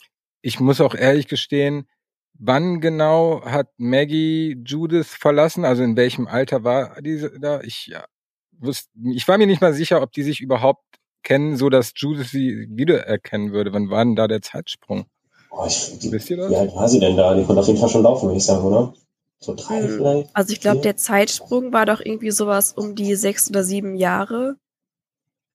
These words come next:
Speaker 1: Und war Maggie davor oder danach erst weg?
Speaker 3: Und
Speaker 2: Davor schon, oder?
Speaker 3: Ich meine davor, ja.
Speaker 2: Ja.
Speaker 1: Ja, dann kennt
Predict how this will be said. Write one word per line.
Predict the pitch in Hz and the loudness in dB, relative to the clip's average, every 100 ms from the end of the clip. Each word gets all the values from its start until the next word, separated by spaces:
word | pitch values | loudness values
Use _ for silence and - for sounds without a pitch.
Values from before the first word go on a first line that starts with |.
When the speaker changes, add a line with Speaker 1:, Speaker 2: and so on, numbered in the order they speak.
| _ _ _ _ _ _ _ _ | _ _ _ _ _ _ _ _
Speaker 1:
Und | 139 120 | -2 2
war | 120 | 2
Maggie | 120 131 | 2 2
davor | 123 110 - 117 151 196 | 2 2 2 2 4 4
oder | 190 | 2
danach | 147 123 104 104 | 2 2 0 -2
erst | 107 90 - | -4 -10 -12
weg? | - - _ _ _ _ _ _ _ _ _ _ _ _ _ _ _ _ _ _ _ _ _ _ - | -16 -16 _ _ _ _ _ _ _ _ _ _ _ _ _ _ _ _ _ _ _ _ _ _ -14
Speaker 3:
Und | 214 202 _ _ _ _ | -14 -14 _ _ _ _
Speaker 2:
Davor | 90 - 117 123 | -16 -6 2 2
schon, | - 90 | 2 -4
oder? | 92 113 127 _ _ _ _ _ _ _ _ _ _ _ _ | -2 -2 -2 _ _ _ _ _ _ _ _ _ _ _ _
Speaker 3:
Ich | - 196 | 0 0
meine | 185 170 196 | 2 2 2
davor, | 277 277 254 214 190 | 0 0 -2 0 2
ja. | 170 170 180 233 - _ | 2 0 -4 -6 -12 _
Speaker 2:
Ja. | 107 - - _ _ - - | -2 0 -2 _ _ -16 -10
Speaker 1:
Ja, | 107 | -4
dann | 107 107 - | -2 -4 -6
kennt | - 123 170 | 0 2 2